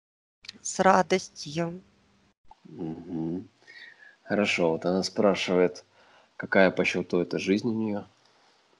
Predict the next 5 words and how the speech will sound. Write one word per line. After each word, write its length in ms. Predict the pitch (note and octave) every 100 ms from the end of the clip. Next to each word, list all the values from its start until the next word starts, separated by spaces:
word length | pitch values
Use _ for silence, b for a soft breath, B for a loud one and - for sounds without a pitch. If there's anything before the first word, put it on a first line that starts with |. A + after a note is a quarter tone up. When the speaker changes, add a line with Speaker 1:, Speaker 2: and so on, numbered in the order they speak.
| -
Speaker 2:
на 120 | G2+
Земле? 440 | F#2+ E2+ F2 F2+ - _ _ _ _ -
Speaker 1:
Девятая. 800 | F3+ G3+ G3 F3+ - F#3 F#3 F#3+ - _ _ _ _ _ _ _ _ _
Speaker 2:
Ух 300 | - D2+ - -
ты, 160 | -